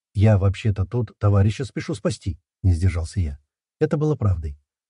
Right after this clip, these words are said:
Дотащив еле живого мага до ближайшего дома матери, я с разгона нырнул в купель, чтобы срочно купить за любые деньги кристаллы дикой магии.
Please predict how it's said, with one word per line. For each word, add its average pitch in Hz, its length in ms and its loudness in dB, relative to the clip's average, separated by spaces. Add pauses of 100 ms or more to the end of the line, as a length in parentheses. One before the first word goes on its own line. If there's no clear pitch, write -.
(220)
Дотащив 101 520 0
еле 101 220 2
живого 95 360 0
мага 104 280 -2
до 95 120 -4
ближайшего 95 500 -2
дома 92 240 0
матери, 101 420 -4 (640)
я 113 180 4
с 98 80 -2
разгона 113 440 0
нырнул 135 320 0
в - 60 -12
купель, 147 380 -4
чтобы 98 280 -4
срочно 98 380 -2
купить 131 400 -6
за 101 140 0
любые 98 300 4
деньги 120 320 0
кристаллы 127 440 -4
дикой 147 280 -8
магии. 80 400 -2